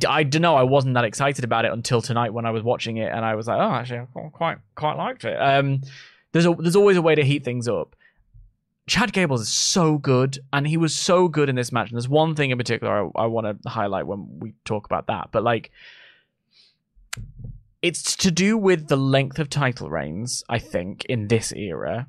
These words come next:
where you want to establish titles mean something. You wanna establish that a champion isn't just, it's not a prop.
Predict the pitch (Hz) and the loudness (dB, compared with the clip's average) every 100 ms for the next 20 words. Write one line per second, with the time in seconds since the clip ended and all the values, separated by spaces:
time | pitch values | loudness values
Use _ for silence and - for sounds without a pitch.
0 | - 123 117 110 107 - 117 123 147 139 | -6 0 2 2 0 -2 -4 0 0 0
1 | 135 - 113 110 113 - 117 98 107 110 | -4 -2 -2 -2 -6 -4 -4 -2 -4 -6
2 | 104 104 98 98 107 113 117 117 117 - | -8 -8 -10 -10 -10 -8 -6 -6 -8 -6
3 | 101 113 - 80 110 107 110 104 98 - | -6 -6 -6 -6 -6 -8 -6 -8 -10 -14
4 | _ _ _ 123 110 107 113 - - _ | _ _ _ -6 -6 -8 -10 -10 -14 _
5 | - - 156 - - 131 - | -10 0 0 0 0 0 -2